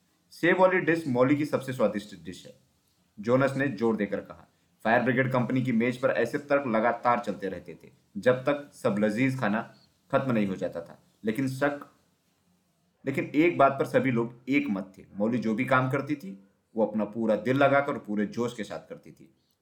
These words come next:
चाहे वो काम रसोई के अंदर का हो या बाहर का। सर्दी के एक दिन मौली ने एक बात साबित कर दी कि वो अपने काम में कितनी उस्ताद थी। मिस्टर एमआर के घर की रसोई में मौली विलियम्स शानदार ढंग से मक्का, अंडे और एक मिट्टी के बर्तन में छाछ बना रही थी।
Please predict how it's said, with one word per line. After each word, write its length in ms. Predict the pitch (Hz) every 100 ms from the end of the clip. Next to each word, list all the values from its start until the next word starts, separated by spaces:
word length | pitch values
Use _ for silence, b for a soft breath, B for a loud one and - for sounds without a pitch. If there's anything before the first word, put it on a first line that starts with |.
| _
चाहे 160 | 123 127
वो 180 | 131 131
काम 200 | 123 110
रसोई 300 | 104 110 107
के 100 | 82
अंदर 380 | - 107 135 139
का 100 | 151
हो 180 | 170 104
या 140 | 95
बाहर 300 | - 90 -
का। 240 | - - _ _ _
सर्दी 320 | - 147 151 170
के 80 |
एक 140 | 160 151
दिन 100 | 151
मौली 260 | 123 123
ने 100 | 135
एक 120 | 123 104
बात 180 | 110
साबित 360 | - 101 123 -
कर 100 | 123
दी 160 | 123 131
कि 80 |
वो 140 | 131 110
अपने 160 | 110
काम 300 | 117 117 117
में 120 | 127 131
कितनी 360 | - 135 135 -
उस्ताद 460 | - - - 90
थी। 280 | - 71 - _ _ _ _ _ _ _ 135
मिस्टर 220 | 131 143
एमआर 320 | 135 147 151
के 140 | 160
घर 200 | 117 127
की 160 | 131 147
रसोई 320 | 127 127 135
में 120 | 139
मौली 280 | 131 117 123
विलियम्स 560 | 120 117 123 - - - _ _ _ _ _ _ _ _ _ _ _ _ _ _ -
शानदार 440 | 131 135 143 143
ढंग 160 | 131 127
से 120 | 127
मक्का, 440 | 110 117 - 127
अंडे 260 | - 113 123
और 120 | 120
एक 140 | 113
मिट्टी 220 | 113 107 131
के 100 | 120
बर्तन 280 | 107 123
में 120 | 120 123
छाछ 320 | - 110 107
बना 180 | 95 90
रही 200 | 87 87
थी। 280 | - 76